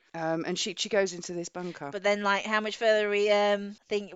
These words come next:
Speaker 2: once we go into this, we're starting to get into heavy.
Speaker 1: We are,
Speaker 2: Should we just
Speaker 1: um,
Speaker 2: say there are other characters also inside this bunker?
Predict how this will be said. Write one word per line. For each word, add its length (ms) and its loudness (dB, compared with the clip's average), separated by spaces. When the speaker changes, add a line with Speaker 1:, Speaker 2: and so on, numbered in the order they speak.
Speaker 2:
once 220 -6
we 60 -12
go 160 0
into 200 -8
this, 220 -2
we're 60 -12
starting 240 -2
to 80 -14
get 120 -2
into 200 -10
heavy. 440 -6
Speaker 1:
We 320 0
are, 440 2
Speaker 2:
Should 120 -2
we 80 4
just 240 4
Speaker 1:
um, 60 8
Speaker 2:
say 100 6
there 280 8
are 140 10
other 180 2
characters 600 0
also 420 -2
inside 460 -2
this 160 -10
bunker? 460 -6